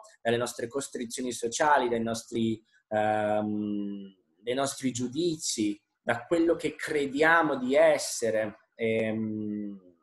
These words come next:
allora a quel punto non riusciremo ad ascoltare i-, il reale canto della nostra anima, che è connesso al canto dell'universo.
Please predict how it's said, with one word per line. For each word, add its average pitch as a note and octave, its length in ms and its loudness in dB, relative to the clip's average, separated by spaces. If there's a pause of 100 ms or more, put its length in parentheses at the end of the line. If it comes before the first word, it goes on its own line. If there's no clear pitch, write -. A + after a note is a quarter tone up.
(400)
allora C#3+ 680 4
a A2+ 100 4
quel B2 140 -2
punto D#3 280 -4
non C3 160 -2
riusciremo D3+ 720 -2
ad G#2+ 160 -2
ascoltare A#2 800 0
i-, A2+ 240 -6
il A2 420 0
reale B2 560 4
canto G#2 320 -8
della G2 180 -4
nostra G2 420 -10
anima, G2 260 -8
che C#3 160 0
è C3+ 60 -2
connesso D3+ 640 -6
al G2+ 180 -6
canto G#2 320 -10
dell'universo. F2+ 840 -14